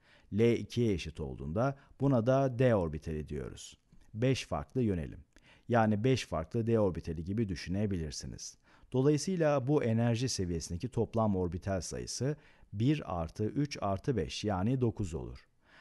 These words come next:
Her zamanki gibi n kare hesabından da bulabileceğimiz bir değer. Üçün karesi de bildiğiniz gibi dokuza eşit.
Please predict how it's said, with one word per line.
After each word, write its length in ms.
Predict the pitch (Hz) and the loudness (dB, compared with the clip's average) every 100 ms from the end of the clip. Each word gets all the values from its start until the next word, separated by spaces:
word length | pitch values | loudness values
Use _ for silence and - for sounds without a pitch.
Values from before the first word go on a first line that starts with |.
| - | -8
Her 200 | 156 160 | 2 2
zamanki 460 | 117 104 92 87 78 | 4 2 0 -2 -8
gibi 360 | 80 117 120 | -4 0 2
n 120 | 127 | 2
kare 220 | - 95 85 | 2 0 -2
hesabından 640 | - 95 95 104 104 101 | -2 -2 0 0 2 2
da 140 | 98 | 0
bulabileceğimiz 760 | 95 98 95 92 90 85 82 69 | 0 -2 -2 -2 -2 -2 -4 -8
bir 100 | 76 | -10
değer. 400 | 64 58 60 - _ _ _ _ - | -10 -12 -14 -16 _ _ _ _ -2
Üçün 280 | 135 185 170 | 0 0 2
karesi 380 | 139 117 104 | 2 2 0
de 180 | 113 123 | 0 2
bildiğiniz 400 | 113 104 113 95 | 2 2 2 2
gibi 280 | 98 143 143 | 0 0 2
dokuza 380 | 123 - 92 90 | 0 0 -4 -4
eşit. 480 | 71 - - - | -6 -10 -14 -18